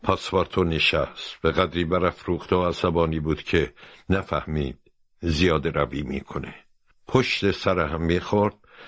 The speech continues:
تا عصبانیتش فروکش کنه. کاراگاه فیکس از کمک پاسپارتو ناامید شده بود. باید کاری می‌کرد تا خدمتکار چیزی بر بابش نگه.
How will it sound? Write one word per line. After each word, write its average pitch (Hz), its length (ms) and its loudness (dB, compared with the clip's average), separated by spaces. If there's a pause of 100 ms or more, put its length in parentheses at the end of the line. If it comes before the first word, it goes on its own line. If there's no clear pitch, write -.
(180)
تا 87 420 0
عصبانیتش 80 1120 0
فروکش - 640 0
کنه. 60 300 -10 (880)
کاراگاه 87 420 0
فیکس - 480 -2 (400)
از 90 220 0
کمک 95 440 0
پاسپارتو 85 920 0
ناامید 80 640 -2
شده 69 300 -4
بود. 60 400 -14 (220)
باید 85 400 2
کاری 95 320 0
می‌کرد 101 480 0
تا 98 180 2
خدمتکار 90 1200 -2 (340)
چیزی 90 500 2
بر 76 280 0
بابش 71 520 -2
نگه. - 340 -4